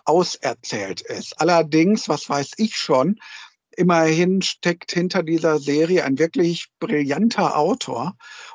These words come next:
Und ich würde mich nicht wundern, wenn der noch eine dritte Staffel im Kopf hat. Was ich an ihm wirklich geschätzt habe oder zu schätzen gelernt habe, ist,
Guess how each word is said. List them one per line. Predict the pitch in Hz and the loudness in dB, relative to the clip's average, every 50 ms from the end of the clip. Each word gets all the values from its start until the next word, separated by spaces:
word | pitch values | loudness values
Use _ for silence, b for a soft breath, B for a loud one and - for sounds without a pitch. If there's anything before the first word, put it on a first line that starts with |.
| B B - | B B 2
Und | - 156 156 156 156 156 156 160 156 156 - - - - | 4 6 6 8 6 6 6 6 4 4 2 -2 -6 0
ich | - 165 160 - 151 | 0 0 2 2 2
würde | 170 196 208 | 2 4 4
mich | 190 180 175 | 6 4 4
nicht | 180 170 - - | 4 2 2 2
wundern, | 165 165 190 196 185 185 185 175 | 2 2 4 4 2 2 2 2
wenn | 170 160 160 151 | 2 2 2 4
der | 147 151 151 151 160 170 160 - - | 4 4 4 4 4 4 2 0 0
noch | 151 - - - 156 | 0 -2 0 0 -2
eine | 160 147 - _ _ | -6 -6 -6 _ _
dritte | - 180 - 156 131 143 160 180 - 208 196 | -12 -4 -4 -2 0 0 0 0 0 0 0
Staffel | 175 - - - 165 156 - - 185 175 165 - | -2 -2 -2 0 -2 -2 -2 0 0 0 0 0
im | - 143 135 | 0 -4 -2
Kopf | - - 220 - - | -2 -2 -4 -2 0
hat. | - 151 - - | -2 -2 2 2
Was | 180 226 | 2 2
ich | 311 262 - - - | 2 0 -2 -4 -4
an | - 208 214 214 233 - | -2 0 0 0 0 0
ihm | 226 214 208 175 | 2 2 2 4
wirklich | 190 220 226 - 262 262 - - B B B B B B B B B _ _ _ _ - | 2 0 2 0 -2 -2 -2 -6 B B B B B B B B B _ _ _ _ -2
geschätzt | - 143 - - 240 277 - - - - - | 0 0 2 2 0 0 -2 -8 -10 -4 -2
habe | 143 117 107 110 107 - - 165 - _ - | -2 0 0 -2 -6 -6 -10 -12 -16 _ -10
oder | - 143 131 123 - | -6 -4 -4 -4 -6
zu | - - | -8 -8
schätzen | 120 - 180 190 - - - 151 | -2 -2 -2 -2 -2 -2 -2 0
gelernt | 143 135 131 135 151 196 214 - - | 2 2 4 4 4 2 2 0 2
habe, | 156 139 127 135 143 143 | 2 2 2 4 2 2
ist, | - 165 180 202 - | 2 2 0 -2 -2